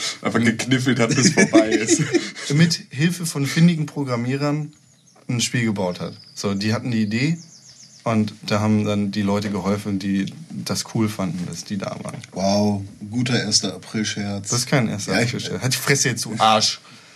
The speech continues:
Speaker 2: Du das ernst?
Speaker 3: Wollen wir uns küssen?
Speaker 2: Nein.
Speaker 3: Oh.
Speaker 2: Niemals.
Speaker 3: Okay.
Speaker 2: Ja, und das war der Game Jam. Es hat viel Spaß gemacht,
Speaker 3: Ja, war
Speaker 2: da
Speaker 3: cool.
Speaker 2: zu sein.
Speaker 3: Wir waren leider bei der Eröffnung noch nicht da.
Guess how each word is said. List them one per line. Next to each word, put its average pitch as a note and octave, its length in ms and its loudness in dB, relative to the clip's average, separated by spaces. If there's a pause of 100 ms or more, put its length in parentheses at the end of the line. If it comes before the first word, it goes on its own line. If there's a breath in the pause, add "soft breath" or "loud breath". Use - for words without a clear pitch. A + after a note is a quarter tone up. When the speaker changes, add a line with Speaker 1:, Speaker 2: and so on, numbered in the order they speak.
(300 soft breath)
Speaker 2:
Du A#2+ 80 -6
das A#2+ 160 2
ernst? A#2 480 4
Speaker 3:
Wollen A#2 140 -2
wir B2+ 40 2
uns B2 160 2
küssen? E3+ 440 0
Speaker 2:
Nein. F#2 280 -4 (160)
Speaker 3:
Oh. - 400 -16 (220)
Speaker 2:
Niemals. G#2+ 640 -6 (240 loud breath)
Speaker 3:
Okay. D3+ 140 -2
Speaker 2:
Ja, G3+ 100 8
und F3+ 80 4
das E3+ 140 2
war G#3 80 6
der G3 100 4
Game F3+ 180 4
Jam. C3+ 160 0
Es A#2 120 -6
hat D3 100 0 (200)
viel C#3+ 200 -4
Spaß C3 260 -2
gemacht, G#2+ 300 -4
Speaker 3:
Ja, D3+ 120 4
war C#3 100 2
Speaker 2:
da A#2+ 140 2
Speaker 3:
cool. B2+ 60 2
Speaker 2:
zu A2+ 160 0
sein. A2 140 2
Speaker 3:
Wir C3 120 4
waren D3+ 160 6
leider D3+ 280 8
bei D3 100 4
der C#3 160 6
Eröffnung C#3+ 300 0
noch C#3+ 100 4
nicht D3+ 240 0
da. B2+ 180 0